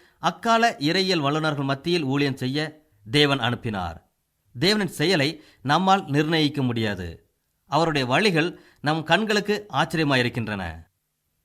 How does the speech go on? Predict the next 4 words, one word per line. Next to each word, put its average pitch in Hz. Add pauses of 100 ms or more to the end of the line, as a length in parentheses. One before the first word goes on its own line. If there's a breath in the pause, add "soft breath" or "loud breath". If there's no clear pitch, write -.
(300)
அன்பானவர்களே, 160 (500 soft breath)
திருச்சபைகளை 220
பாழாக்கிக் 170
கொண்டிருந்த, 160